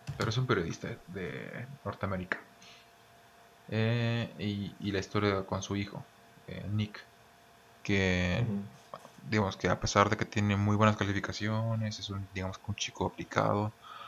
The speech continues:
Speaker 1: eh, o un chico ejemplo, como, eh, digamos, o al menos eso aparenta, es adicto a la metanfetamina.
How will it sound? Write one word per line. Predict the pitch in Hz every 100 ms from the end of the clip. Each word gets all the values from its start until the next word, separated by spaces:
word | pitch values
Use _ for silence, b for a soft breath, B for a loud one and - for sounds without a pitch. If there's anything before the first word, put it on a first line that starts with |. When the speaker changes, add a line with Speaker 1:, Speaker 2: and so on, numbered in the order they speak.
| B - -
Speaker 1:
eh, | 92 92 95 92 - -
o | 95
un | 98 101
chico | - 107 98
ejemplo, | 95 104 104 101 98
como, | 95 92 - - - - -
eh, | 76 - - - -
digamos, | 95 101 -
o | 95 95
al | 98
menos | 104 104 - -
eso | 98 110
aparenta, | 98 95 101 107 139 165 - B B B - - - - -
es | 95 95 - - -
adicto | - 95 101 - 120 - -
a | 98
la | 98 95
metanfetamina. | 98 92 92 90 - - 90 92 - -